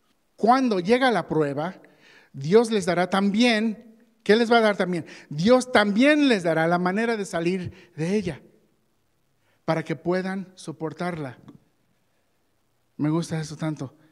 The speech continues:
Primera de Corintios diez trece, First Corinthians ten thirteen. <clears throat> Tenemos una decisión. Tenemos una decisión. Al leer eso tenemos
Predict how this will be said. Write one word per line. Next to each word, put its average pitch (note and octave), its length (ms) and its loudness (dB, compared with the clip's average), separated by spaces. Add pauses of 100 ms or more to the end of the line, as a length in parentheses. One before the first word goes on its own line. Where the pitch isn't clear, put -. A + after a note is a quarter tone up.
(400)
Primera F#3 460 -2
de E3+ 100 -2
Corintios D#3 640 -6
diez E3 400 -4
trece, C#3+ 480 -8
First E3+ 320 -6
Corinthians D3+ 540 -8
ten D#3+ 240 -8
thirteen. C#3+ 580 -10 (2000)
<clears throat> C3 560 -8 (1080)
Tenemos D#3+ 380 0
una E3 220 -2
decisión. D3 680 -4 (1160)
Tenemos F3 420 0
una F#3+ 220 -4
decisión. D3+ 520 -4
Al C#3+ 200 -2
leer E3+ 280 0
eso F3+ 280 -4
tenemos E3+ 480 -4